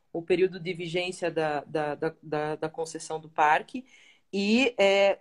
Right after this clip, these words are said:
teve muitos aprendizados, muitas coisas que deram certo, certo, muitas coisas que deram errado. Mas, acima de tudo, eu acho que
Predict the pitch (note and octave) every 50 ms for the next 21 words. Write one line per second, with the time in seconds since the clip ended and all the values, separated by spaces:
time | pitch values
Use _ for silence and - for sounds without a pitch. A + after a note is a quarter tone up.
0 | _ _ - G#3+ G#3+ A3 A#3 A3 G#3+ G#3+ - A3+ A3+ A3 - - A3 A#3 A#3+ C4
1 | A#3+ A3 F3+ D#3+ D#3+ D#3 D#3 D#3 E3 E3+ E3 F3+ E3 - - E3+ D#3+ D#3+ - -
2 | E3 E3+ D#3+ E3 F3 E3+ - F#3 E3+ G3 - _ - - - - - D#3+ D#3+ -
3 | F#3 F3 G3 - - G3+ E3+ D#3+ D#3+ - - - E3 D#3+ D#3+ - - F#3 E3 D#3+
4 | D#3 D#3 E3 E3 E3 D#3+ D#3+ D#3+ D3+ D#3+ F#3 G3+ A#3 - _ _ _ _ - -
5 | _ _ F#3+ G3 F#3+ F#3+ G3 G3+ - - - A#3 A#3+ B3+ A#3+ G3+ A3 - - A3
6 | A3+ B3 C4 A#3 A#3 G#3+ G3+ G3+ G#3+ - - A#3+ A3+ - - A3+ G#3+ G#3+